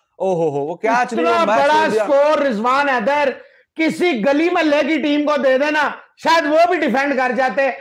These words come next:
Speaker 2: आज से, और
Speaker 1: बस।
Speaker 2: कितनी ड्यू पड़ रही थी, आपस की बात है,
Speaker 1: आज
Speaker 2: कितनी
Speaker 1: इतनी
Speaker 2: ड्यू
Speaker 1: नहीं
Speaker 2: थी?
Speaker 1: पड़ी, इतनी ड्यू नहीं पड़ी आज।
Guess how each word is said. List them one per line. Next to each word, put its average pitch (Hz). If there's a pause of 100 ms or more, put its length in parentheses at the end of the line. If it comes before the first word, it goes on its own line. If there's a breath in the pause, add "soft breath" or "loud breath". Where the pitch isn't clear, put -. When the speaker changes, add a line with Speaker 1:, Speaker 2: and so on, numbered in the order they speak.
(280 loud breath)
Speaker 2:
आज 403
से, 320
और -
Speaker 1:
बस। -
Speaker 2:
कितनी 427
ड्यू 381
पड़ 330
रही 311
थी, 320
आपस 320
की 320
बात 277
है, 269
Speaker 1:
आज -
Speaker 2:
कितनी 359
Speaker 1:
इतनी 269
Speaker 2:
ड्यू 240
Speaker 1:
नहीं 233
Speaker 2:
थी? 170
Speaker 1:
पड़ी, 147
इतनी 175
ड्यू 165
नहीं 170
पड़ी 139
आज। 120